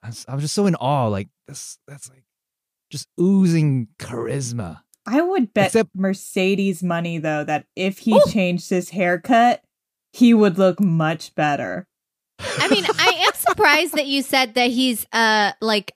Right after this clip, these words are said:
Speaker 3: uh, like a, a, a competitive long jumper and he has a bowl cut, 'cause I would think that he would go, like, the competitive swimmer route and wanna be hairless for, like, maximum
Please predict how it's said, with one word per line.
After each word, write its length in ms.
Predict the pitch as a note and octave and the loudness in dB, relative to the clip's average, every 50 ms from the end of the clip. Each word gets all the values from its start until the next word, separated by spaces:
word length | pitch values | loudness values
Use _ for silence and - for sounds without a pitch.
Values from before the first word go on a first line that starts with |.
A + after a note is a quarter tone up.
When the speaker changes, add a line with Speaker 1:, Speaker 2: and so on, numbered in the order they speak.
| _ | _
Speaker 3:
uh, 240 | - G#3 G#3 G3+ F#3 F3+ | -4 -2 0 0 0 0
like 220 | G3+ G3+ G3 - | -2 -2 -2 0
a, 500 | G#3 G3+ F#3+ F3+ F3+ F3+ F3+ F3 E3 - - G#2+ D#3 F#3+ F#3 F3+ F3 E3+ D#3+ - - | 0 0 0 0 0 0 0 -2 -2 -4 -6 -4 -4 -2 -2 0 -2 -2 -4 -6 -6
a, 140 | - F#3+ F#3+ | -4 -4 -4
a 40 | F#3 | -4
competitive 720 | - A3 G3+ G3 - A#3 G3+ G#3 A3 A3 G#3 G#3+ G3 F3+ F3+ | -4 -4 -4 -2 0 0 2 2 2 2 2 0 -2 0 0
long 260 | F#3 F#3+ G#3 A3+ A#3+ | 0 0 0 0 -2
jumper 320 | G#3+ A3 G3+ G3+ G3 G3+ | -2 -4 -4 -4 -4 -4
and 140 | F#3+ F#3+ F#3 | -4 -4 -2
he 80 | F#3+ G3 | -2 -2
has 180 | G#3 G3+ F#3+ | -2 -2 -2
a 80 | G#3 G3+ | -2 -4
bowl 240 | F3 - G3+ A#3 C4+ | -2 -2 0 0 0
cut, 340 | - - B3+ G#3+ G3+ - | 0 -2 -2 -2 -2 -2
'cause 160 | - A#3+ G#3 G3+ | -4 -4 -2 0
I 140 | G#3 A3+ | 0 0
would 220 | F#4 G#4+ A4 D#4 - | 2 0 -2 -2 -2
think 300 | B3+ A#3+ A#3 G3+ - - _ - - - - | -4 -4 -4 -6 -10 -14 _ -14 -14 -10 -6
that 120 | - A3+ A3 | -4 -4 -4
he 200 | - - A#3+ A#3+ | -2 -2 0 0
would 180 | A3+ A#3 F#3+ | 0 0 0
go, 220 | G3 G#3+ G#3 G#3+ G#3 | 0 2 2 2 0
like, 320 | G3 G3 G3 F#3+ - - - | 0 0 -2 -2 -4 -4 -2
the 220 | G3+ F#3+ E3+ - - - | -2 -2 -2 -4 -6 -6
competitive 500 | - G#3+ G3+ A3+ A#3 A3 G#3+ G3 F#3+ F3+ | -4 -2 -2 0 0 0 0 -2 -4 -4
swimmer 420 | - - A#3+ B3 D#4 D#4+ B3+ G#3 | -4 -4 -2 -2 0 0 -2 -2
route 320 | D#3+ F3 E3+ E3+ F3 E3+ - | -2 0 0 0 0 -2 -2
and 140 | - G3 F#3+ | -4 -4 -2
wanna 240 | F#3+ G3 F#3+ F#3+ F#3 | -2 -2 -2 -2 -4
be 180 | E3 F#3 F#3 | -4 -4 -4
hairless 600 | F3+ F#3+ G3+ A#3 C#4 C#4+ C4+ A#3 G#3 G3+ - - - | -2 -2 0 0 0 0 0 -2 -2 -2 -4 -8 -8
for, 340 | - G3+ G3 F#3+ F#3+ - - - | -6 -4 -4 -4 -4 -6 -6 -6
like, 240 | G3 F#3+ F#3 - - | -6 -6 -6 -6 -4
maximum 1040 | F#3+ F#3 F#3 G3 - - - - G#3 G3 F#3+ F3+ F3 F3 F3 E3+ E3+ E3 E3 - | -2 -2 -2 -2 -4 -8 -12 -10 -8 -6 -6 -6 -6 -8 -10 -12 -16 -18 -20 -20